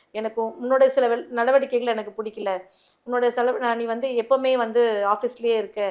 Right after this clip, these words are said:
சிலதெல்லாம் பிடிக்காது. அ, பெண்களுக்கு வந்து பாத்தீங்கன்னா, அ, என்னோட கிளைண்ட்ஸ்லாம் பாத்தீங்கன்னா, "மேடம், அவர் வந்து நைட்டு பன்னெண்டு மணி வரைக்கும் ஜா-, ஆன்லைன் ஜாப்ல தான் இருக்காரு.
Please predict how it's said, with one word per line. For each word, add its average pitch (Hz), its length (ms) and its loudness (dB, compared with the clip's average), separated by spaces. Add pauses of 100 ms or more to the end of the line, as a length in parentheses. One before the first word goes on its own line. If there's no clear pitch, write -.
(260)
சிலதெல்லாம் 311 420 2
பிடிக்காது. 302 420 2 (380)
அ, 220 140 -2
பெண்களுக்கு 285 580 2
வந்து 262 160 -4
பாத்தீங்கன்னா, 247 320 -2 (380)
அ, 214 60 0 (400)
என்னோட 247 320 -2
கிளைண்ட்ஸ்லாம் 262 520 0
பாத்தீங்கன்னா, 240 440 0 (520)
"மேடம், 247 240 -8
அவர் 202 340 -2
வந்து 220 180 -6
நைட்டு 240 240 -2
பன்னெண்டு 247 300 -2
மணி 262 120 -2
வரைக்கும் 262 320 0
ஜா-, 226 220 4
ஆன்லைன் 247 360 2
ஜாப்ல 226 300 0
தான் 240 180 2
இருக்காரு. 226 380 -2